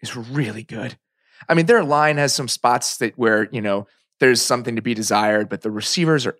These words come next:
excellent. They have a dynamic tight end duo. The running game is garbage, but, I mean, what are you gonna do? I just feel like the passing game personnel there is so, so good. And it's not gonna matter. Cutter's gonna get fired at the end of this year, most likely, when they go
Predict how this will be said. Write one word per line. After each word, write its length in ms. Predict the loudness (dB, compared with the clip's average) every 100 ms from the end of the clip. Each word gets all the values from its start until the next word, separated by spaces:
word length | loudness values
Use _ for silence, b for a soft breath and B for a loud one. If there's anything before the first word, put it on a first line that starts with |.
| -4
excellent. 500 | -2 -2 -2 -4 -8 _ _ 0
They 100 | 0
have 160 | 0 -8
a 40 | -12 -14 -6
dynamic 520 | -4 0 2 2 0
tight 220 | -2 -2
end 220 | 0 -2 -2
duo. 500 | 2 4 4 2 -4 _ -2
The 80 |
running 240 | 2 4 2
game 180 | -2 -4
is 100 | -8
garbage, 600 | 0 2 2 -2 -8 -4
but, 220 | -4 -4
I 80 | -6
mean, 340 | -6 -6 -8 -14 _ _ _ _
what 140 | -6 -4
are 40 |
you 60 | -2
gonna 180 | -4 -2
do? 420 | 0 2 0 -6 _ _ -4
I 180 | 2 2
just 160 | 0 -2
feel 80 | -2
like 100 | -2
the 80 |
passing 500 | -4 -2 -2 -2 -4
game 280 | -2 -4 -4
personnel 480 | -6 -8 -6 -2 -2
there 200 | 0 -2
is 80 | -4
so, 280 | -2 0 0
so 280 | 2 0 0
good. 360 | -2 -4 -6 _ _ _ _ _ -2
And 220 | -2 0
it's 140 | -2 0
not 140 | 0
gonna 120 | 0
matter. 320 | 0 0 -2 -10 _ _ _
Cutter's 300 | 0 2 2
gonna 160 | 0 -2
get 200 | -2 -4 _ _
fired 240 | 2 4 4
at 60 |
the 100 | 0
end 60 | -2
of 60 | -2
this 160 | -2
year, 120 | 0
most 280 | 0 0 0
likely, 320 | -2 -4 -2 -2
when 160 | -2
they 140 | -2 -2
go 340 | 0 0 -2